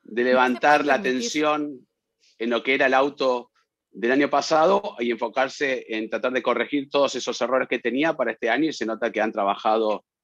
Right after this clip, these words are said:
Speaker 1: largo y duro, y esperemos, como todos, como bien también dijeron ustedes, que Ferrari vuelva a estar peleando, ¿no?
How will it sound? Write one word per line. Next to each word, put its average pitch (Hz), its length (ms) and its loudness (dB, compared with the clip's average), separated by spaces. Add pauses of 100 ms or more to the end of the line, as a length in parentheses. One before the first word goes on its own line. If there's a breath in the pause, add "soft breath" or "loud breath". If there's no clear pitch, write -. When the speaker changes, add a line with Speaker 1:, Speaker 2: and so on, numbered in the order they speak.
(140)
Speaker 1:
largo 120 340 2
y - 20 2
duro, 143 200 2
y 151 40 -2
esperemos, 113 640 -4
como 107 260 -6
todos, 120 440 4
como 104 180 -4
bien 113 160 0
también 107 260 -4
dijeron 110 260 -2
ustedes, 113 380 0
que 98 100 -8
Ferrari 101 380 -2
vuelva 107 220 2
a - 40 -4
estar 123 240 0
peleando, 123 520 2
¿no? 127 200 -6